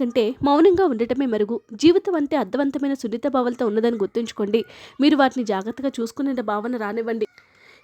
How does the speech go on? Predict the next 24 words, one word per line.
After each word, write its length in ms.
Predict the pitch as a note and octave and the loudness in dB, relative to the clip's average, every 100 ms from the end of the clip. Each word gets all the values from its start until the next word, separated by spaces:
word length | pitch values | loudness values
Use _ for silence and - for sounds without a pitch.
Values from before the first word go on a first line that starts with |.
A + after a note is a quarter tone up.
| - | 2
ప్రయాణ 300 | C#4 D#4+ F4+ | 4 6 6
రొమాంటిక్ 460 | F4 A3+ B3+ C#4 D#4 | 6 4 2 0 -2
కనెక్షన్లను 420 | C4 B3 - B3+ B3 | -2 -2 -2 -2 -2
ప్రోత్సహిస్తుంది. 640 | G#3 - B3 A#3+ - G#3+ A#3+ | -4 -4 -6 -6 -8 -4 -2
మీ 100 | A#3+ | -2
కలలు, 320 | A3+ G#3 B3 | 0 2 2
వాస్తవాలు, 560 | C4+ G3 - B3+ A#3+ A#3+ F#3+ | 4 2 0 -4 0 0 4
ప్రేమ 200 | C4 C#4+ | 4 4
తాలూకు 340 | F4 E4 D#4 B3 | 2 0 0 -4
అద్భుతానందంలో 680 | F#3+ C4+ C#4 C4+ B3+ B3+ | -4 -4 -2 -2 0 -2
పరస్పరం 380 | B3 F#3 - B3 | -4 -8 -6 -4
కలిసిపోతాయి 600 | B3+ G3 - B3 A#3 G#3+ | -4 -2 -2 -4 -2 -2
ఈరోజు. 300 | G3+ G3 A3+ A#3 - - - D4+ | 0 0 -2 -4 -6 -20 -2 6
ఈరోజు 260 | F4 F#4+ | 6 6
మీరు 160 | F#4+ E4+ | 4 2
ఒక 120 | D#4 | 0
స్టార్ 340 | D4 A#3+ G3+ A#3 | -6 -6 -6 -4
లాగా 200 | B3 C4 | -4 -4
ప్రవర్తించండి, 600 | G#3+ G3 A3 A3 A3+ A3+ | -6 -6 -10 -6 -6 -4
కానీ 280 | A#3+ A#3 A3 | -2 -2 2
మెప్పు 260 | B3 A#3+ E4 | 2 2 0
పొందగల 400 | D#4+ C#4 C4+ B3 | 0 0 0 -2
పనులనే 460 | A#3+ G#3 A3 B3+ D4 | -2 -4 0 0 0
చేయండి. 340 | B3 G#3+ A3 | 0 0 0